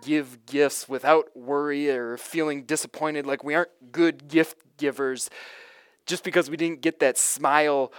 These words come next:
or the delight that we wanted from our, from our spouse or our kids, because we know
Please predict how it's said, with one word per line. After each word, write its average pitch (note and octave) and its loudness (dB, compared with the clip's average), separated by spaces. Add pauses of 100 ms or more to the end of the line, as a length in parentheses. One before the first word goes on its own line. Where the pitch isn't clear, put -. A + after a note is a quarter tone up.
(140)
or C#3+ 2
the B2+ -12
delight C#3 4
that C#3 -2
we C#3 -8
wanted C3 -2
from C3+ -6
our, A#2+ -2
from C3+ -8
our A#2 -2
spouse - 4
or C3 2
our A#2+ 0
kids, D3 -4 (800)
because D3 -4
we C#3+ -8
know E3 -6